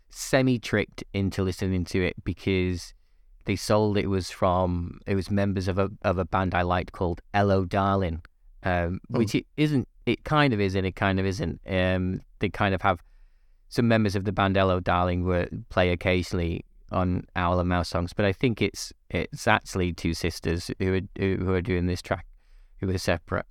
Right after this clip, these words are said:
Speaker 1: Um, I think they're from New Zealand or Australia, something like that. But I was just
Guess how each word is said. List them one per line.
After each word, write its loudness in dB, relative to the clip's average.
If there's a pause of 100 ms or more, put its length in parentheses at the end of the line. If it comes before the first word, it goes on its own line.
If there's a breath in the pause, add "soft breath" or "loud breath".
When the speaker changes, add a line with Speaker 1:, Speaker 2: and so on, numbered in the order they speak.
Speaker 1:
Um, 0
I 2
think -2
they're 2
from -2 (360)
New 0
Zealand 0
or 0
Australia, 0 (300)
something 0
like 0
that. 0 (180)
But -2 (420)
I 0
was 0
just -2